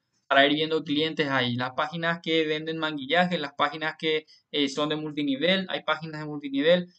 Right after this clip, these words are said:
las páginas que venden seguros, como esa que le mostré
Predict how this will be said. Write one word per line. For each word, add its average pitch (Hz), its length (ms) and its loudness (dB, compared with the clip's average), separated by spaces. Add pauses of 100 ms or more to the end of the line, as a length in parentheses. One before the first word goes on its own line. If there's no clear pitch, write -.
(120)
las 139 180 -4
páginas 156 420 0
que 147 100 -2
venden 156 300 0
seguros, 175 600 0 (140)
como 139 280 2
esa 151 180 0
que 151 80 0
le 147 80 2
mostré 147 320 -2